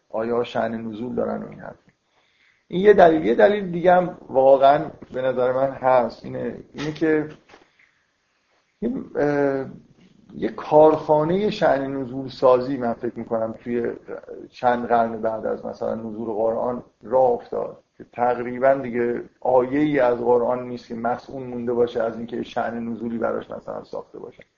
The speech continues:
هر جایی که من فکر می‌کنم توی قرآن کوچکترین ابهامی وجود داشت که این معنیش چیه، برای رفع ابهام یه داستان ساخته شده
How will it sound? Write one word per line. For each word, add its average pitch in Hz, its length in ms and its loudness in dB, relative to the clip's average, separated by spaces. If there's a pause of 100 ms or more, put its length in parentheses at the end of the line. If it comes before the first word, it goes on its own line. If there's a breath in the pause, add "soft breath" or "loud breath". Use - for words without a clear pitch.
(520)
هر 190 320 4
جایی 175 500 10
که 123 300 -4
من 120 140 -4
فکر 120 300 -6
می‌کنم 110 380 -10
توی 127 80 -8
قرآن 117 500 0 (500)
کوچکترین 156 600 -4
ابهامی 151 580 2
وجود 120 360 -8
داشت 120 280 -2
که 131 60 -10 (320)
این 139 180 -10
معنیش 131 640 -6
چیه، 147 340 -2
برای 131 260 2
رفع 127 380 2
ابهام 135 520 0 (220 loud breath)
یه 160 80 2
داستان 127 500 4
ساخته 110 320 -8
شده - 240 -14